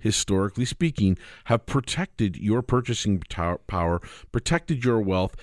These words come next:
and given you a leg to stand on when economically things are uncertain. So we wanna see that,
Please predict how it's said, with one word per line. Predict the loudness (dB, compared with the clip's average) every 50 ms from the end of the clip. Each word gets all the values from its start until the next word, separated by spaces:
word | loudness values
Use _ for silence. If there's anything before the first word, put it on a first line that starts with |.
| -18 -10 -2
and | 2 2 2 2
given | 2 2 2 4 4 2 2
you | 4 4 2
a | 2
leg | 2 2 2 2 2 0 -2 -4
to | -6 -6
stand | -6 -4 -2 0 2 4 4 4 2 2
on | 0 0 -2 -2 -4 -6 -14 -20 -12 -2
when | 0 2 2 2 0 -2
economically | -8 -6 -2 0 0 2 2 4 4 4 4 2 0 -4 -2 -2
things | 0 2 2 2 2 0 -2
are | -4 -4 -4 -2 0
uncertain. | 0 0 0 0 0 0 4 4 4 4 4 -4 -8 -8
So | -8 -4 -4 -2
we | 2 2 2 2
wanna | 4 4 4 4 4 2
see | 0 -2 -4 -4 -2 0 0 0
that, | 2 2 0 0 0